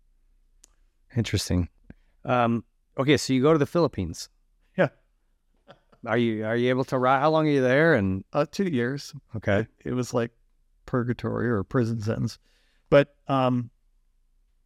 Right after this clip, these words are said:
Speaker 2: it was like going back in time, right? I, motocross was happening in California. I was just in, getting in the groove of all of that. I was riding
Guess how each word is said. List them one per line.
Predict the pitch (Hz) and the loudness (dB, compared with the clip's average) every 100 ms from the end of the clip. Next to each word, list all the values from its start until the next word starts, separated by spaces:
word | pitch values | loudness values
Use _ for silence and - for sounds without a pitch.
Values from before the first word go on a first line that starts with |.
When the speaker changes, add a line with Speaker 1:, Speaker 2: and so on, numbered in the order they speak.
| _ _ _ | _ _ _
Speaker 2:
it | 147 | -2
was | 131 | 0
like | 143 127 | 0 0
going | 143 120 | 0 0
back | 113 113 104 | 0 -2 -4
in | |
time, | 95 123 110 - - | -2 -2 -4 -6 -6
right? | 107 123 | -2 0
I, | 113 120 - _ - | 0 -2 -4 _ -4
motocross | 110 135 151 156 139 - | 2 4 2 2 0 0
was | 120 | -2
happening | 127 117 120 120 | -2 -2 0 0
in | 113 | 0
California. | 120 110 110 - 101 104 | 0 0 0 0 -2 0
I | 92 95 | -2 -6
was | - | -6
just | - 127 - | -2 -2 0
in, | 143 147 - | -4 -4 -4
getting | 120 - 127 | -4 0 0
in | 123 | 2
the | 101 | 0
groove | 117 117 120 117 113 | 0 0 0 0 -2
of | 101 | -2
all | 110 123 117 120 | -2 0 2 2
of | 104 | 0
that. | 104 117 - _ _ _ - | 0 -2 -6 _ _ _ -8
I | |
was | 104 | -4
riding | 113 117 110 | -2 0 0